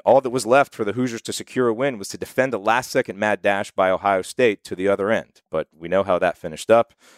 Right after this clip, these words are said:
uh, as I mentioned before, in a Nick Anderson-level crush of disappointment. Uh, but still, it doesn't lessen the impact of Juwan's play just seconds prior.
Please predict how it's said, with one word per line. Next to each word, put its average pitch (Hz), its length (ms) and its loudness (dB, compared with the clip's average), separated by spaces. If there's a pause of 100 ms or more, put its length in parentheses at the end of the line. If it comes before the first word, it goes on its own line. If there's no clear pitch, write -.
(160)
uh, 82 180 -4
as 82 140 -4
I 85 40 0
mentioned 95 280 -4
before, 90 320 -2
in 80 60 -4
a 80 60 -8
Nick 92 180 -8
Anderson-level 90 560 -4
crush - 400 2
of 80 100 -14
disappointment. 85 720 -6 (320)
Uh, 82 160 -6
but 95 120 -4
still, 151 280 4
it 95 60 -8
doesn't 120 260 0
lessen 113 260 2
the 95 140 -6
impact 98 400 -2
of 82 80 -18
Juwan's 95 420 -4
play 90 320 -2
just - 240 -10
seconds 87 300 -4
prior. 82 420 -2